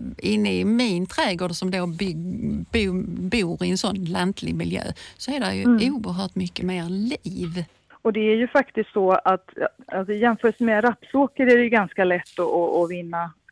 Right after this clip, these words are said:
Speaker 2: poäng på
Speaker 1: <laughs>
Speaker 2: insekternas skala. Men det intressanta är att, att vi har i trädgårdarna större artrikedom än naturreservaten har till och med.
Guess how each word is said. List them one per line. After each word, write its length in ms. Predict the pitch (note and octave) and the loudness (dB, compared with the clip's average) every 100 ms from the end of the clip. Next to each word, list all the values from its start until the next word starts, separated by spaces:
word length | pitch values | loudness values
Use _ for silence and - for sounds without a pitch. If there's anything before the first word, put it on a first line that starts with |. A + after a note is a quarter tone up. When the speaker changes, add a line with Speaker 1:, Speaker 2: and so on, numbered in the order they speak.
| - | 2
Speaker 2:
poäng 280 | G#3 F3 E3+ - | 4 4 -2 -2
på 240 | E3+ F3 G3 | -2 0 -4
Speaker 1:
<laughs> 180 | - G#3 | -2 -2
Speaker 2:
insekternas 760 | F3+ D4 A3 C4 - A#3 G#3 - A3+ A#3+ A#3 A3+ | 0 2 2 2 4 6 6 2 0 4 4 6
skala. 240 | A#3+ F#3+ - - - | 4 4 2 -14 -4
Men 200 | G#3 A#3+ | 0 2
det 60 | A3+ | 2
intressanta 720 | G#3+ G#3+ G#3+ - C4+ C#4+ A#3 | -2 -2 -4 0 0 2 2
är 180 | F#3 E3+ | 4 2
att, 120 | F3 _ - - - _ | 0 _ -20 -20 -20 _
att 180 | G3 F#3+ | -6 -6
vi 300 | F#3+ A3+ C#4 | -4 -2 0
har 180 | C#4 A#3+ | 2 2
i 80 | A3+ | 2
trädgårdarna 580 | A#3 G3+ F#3+ F3+ F#3 F#3 _ | 0 0 0 -2 -4 -8 _
större 300 | C4+ D#4 A#3 | 2 6 4
artrikedom 760 | F#3+ - F#3 F3+ F3 F3 E3 - | 2 -2 -4 -2 -2 -2 -4 -2
än 240 | F3 F3+ | 0 0
naturreservaten 1040 | F3 - B3+ G3+ E3 - F3 C#4+ - E3+ D#3+ | -4 -2 -2 0 -4 -4 0 0 -2 -6 -2
har 120 | - | -2
till 180 | - - | -2 -4
och 80 | |
med. 200 | A#2 B2 | -4 -6